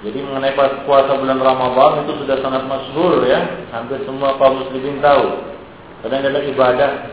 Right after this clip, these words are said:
termasuk ibadah jamaiyah. Puasa termasuk ibadah jamaiyah.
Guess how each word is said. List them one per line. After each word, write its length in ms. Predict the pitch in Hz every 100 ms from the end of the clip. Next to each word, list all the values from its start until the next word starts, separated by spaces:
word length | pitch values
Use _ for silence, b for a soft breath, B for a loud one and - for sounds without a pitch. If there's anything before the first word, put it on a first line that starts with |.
| -
termasuk 400 | 123 131 143 147
ibadah 560 | 135 135 131 151 -
jamaiyah. 640 | 139 139 147 170 160 131 - - - - - - - - - 165
Puasa 560 | 180 175 180 196 202
termasuk 480 | 185 165 165 175 -
ibadah 480 | 151 147 147 160 156
jamaiyah. 640 | 151 147 151 151 135 104